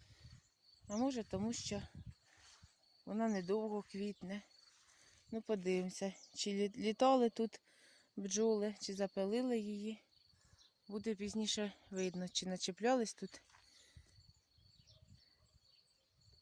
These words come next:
плоди, чи ні. А ось хочу ще вам показати, яка гарна півонія розцвіла.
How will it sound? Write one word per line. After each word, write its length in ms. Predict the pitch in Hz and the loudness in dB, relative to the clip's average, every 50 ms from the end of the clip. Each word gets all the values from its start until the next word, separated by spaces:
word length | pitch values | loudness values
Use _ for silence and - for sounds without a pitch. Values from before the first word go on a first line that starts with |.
| _ _ _ _ - - | _ _ _ _ -14 -4
плоди, 480 | - 214 208 214 208 185 185 196 202 196 | 0 4 4 6 6 6 4 2 2 2
чи 240 | - - - 247 240 | 0 0 0 2 2
ні. 360 | 226 202 185 185 190 185 - - - - - - - - - - - - - - | 2 2 0 -2 -4 -4 -4 -4 -2 -2 -2 -4 -4 -6 -6 -6 -6 -6 -8 -4
А 100 | 214 220 | -2 0
ось 320 | 240 247 233 - - - - - - - | 0 0 -2 -4 -6 -8 -8 -6 -6 -4
хочу 240 | - 214 202 - 208 | -4 -2 -2 -2 -2
ще 300 | 208 - - 220 220 214 - - - - - - - - - - - - - | -2 -2 0 0 0 -2 -4 -10 -20 -20 -20 -20 -20 -20 -20 -20 -20 -10 -6
вам 180 | - 196 202 | -6 -4 -4
показати, 720 | 180 - 202 - - 202 196 196 254 262 262 - - 226 208 - - - - - - - - - - - - - - - - - - - - - - - - - - - - - - - - - - | -4 -6 -6 -2 0 0 2 2 2 0 0 0 -4 -6 -6 -8 -12 -14 -14 -12 -12 -14 -14 -16 -20 -14 -14 -12 -12 -12 -14 -16 -16 -16 -16 -16 -18 -18 -20 -20 -20 -20 -20 -20 -20 -20 -20 -16 -10
яка 380 | - 190 196 196 - - 220 208 | -6 -6 -6 -6 -4 -4 -4 -2
гарна 440 | 190 202 202 202 202 190 202 202 202 - - - - - - - - - - - - - - - - - - - - - - - - _ _ - - - - - - - - - - - - - - - - - - - - - - - - - - - - | -2 -2 -2 -2 -2 -6 -8 -10 -10 -14 -18 -20 -20 -20 -20 -20 -20 -20 -20 -20 -20 -20 -20 -20 -20 -20 -20 -20 -20 -20 -20 -20 -20 _ _ -20 -20 -20 -20 -20 -20 -20 -20 -20 -20 -20 -20 -20 -20 -20 -20 -20 -20 -20 -20 -20 -20 -20 -20 -20 -20 -12 -8
півонія 760 | 226 233 226 196 190 190 190 190 185 190 190 185 185 190 190 | -6 -6 -6 -6 -6 -6 -6 -6 -6 -8 -10 -10 -10 -10 -10
розцвіла. 800 | 185 190 190 - - - - - 196 202 196 190 190 190 190 196 | -12 -12 -16 -16 -18 -18 -16 -12 -10 -10 -8 -8 -10 -10 -12 -14